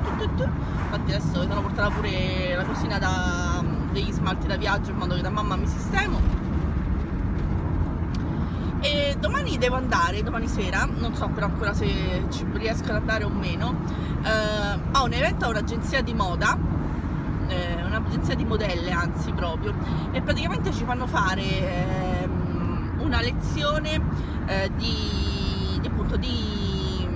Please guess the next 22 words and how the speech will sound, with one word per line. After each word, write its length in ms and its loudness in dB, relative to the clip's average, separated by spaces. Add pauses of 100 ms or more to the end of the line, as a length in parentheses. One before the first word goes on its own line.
(1080)
su 160 0
come 220 0
si 120 -2
sfila 360 0
e 120 -2
tutto 300 0
quanto, 880 0 (200)
e 80 -2
dobbiamo 320 4
portare 400 2
i 80 2
tacchi 420 2
anche, 280 -2
tacchi, 340 2
trucco 220 0
e 40 0
parrucco, 640 0
e 60 2
per 160 0
me 260 2
sarà 300 2
un, 280 -2